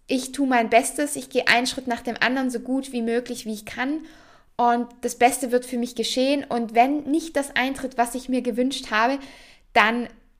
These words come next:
nur, weil noch was Besseres auf mich wartet, was anderes, wovon ich noch nicht denke,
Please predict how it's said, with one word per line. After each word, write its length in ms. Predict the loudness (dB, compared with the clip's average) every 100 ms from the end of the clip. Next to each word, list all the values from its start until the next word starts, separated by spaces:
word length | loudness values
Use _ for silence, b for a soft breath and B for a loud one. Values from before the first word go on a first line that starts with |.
| _ _
nur, 420 | 2 4 4 0 -2
weil 140 | 0
noch 160 | 2 0
was 160 | 2
Besseres 380 | 4 4 2 0
auf 220 | 2 2
mich 200 | 0 2
wartet, 480 | 6 6 4 0 -2 B B B
was 220 | -6 0
anderes, 500 | 2 2 2 0 0
wovon 240 | -2 0 -2
ich 140 | -2
noch 120 | -6
nicht 320 | 0 0 0 0
denke, 400 | 0 0 -4